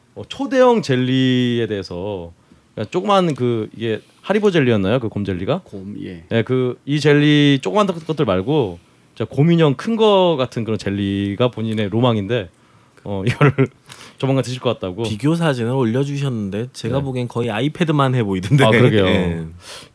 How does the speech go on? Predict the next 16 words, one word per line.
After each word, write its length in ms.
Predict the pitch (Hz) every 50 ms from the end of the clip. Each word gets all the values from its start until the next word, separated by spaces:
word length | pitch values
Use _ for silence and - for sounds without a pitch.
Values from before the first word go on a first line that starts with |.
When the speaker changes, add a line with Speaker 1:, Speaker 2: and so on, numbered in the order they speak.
| - -
Speaker 1:
이거 160 | 117 131 143
먹으면 220 | 131 135 139 131
진짜 300 | 113 - - - 127 127
뭐 160 | 123 117 117
한 80 | 117 120
일 100 | 143 175
년 320 | 190 196 185 165 135 110 -
설탕 240 | - 160 - 170 160
섭취량은 720 | - - - - 156 135 113 104 101 107 101 87 - 107
그냥 260 | 98 95 87 87 87 -
끝나지 260 | - 143 160 156 147 139
않을까 360 | 113 104 92 - 101 95 90 - - _ _ _ _ _
그런 120 | - 127 123
생각이 220 | 98 123 123 117
Speaker 3:
음. 20 | -
Speaker 1:
들고요. 380 | - 101 85 127 156 - -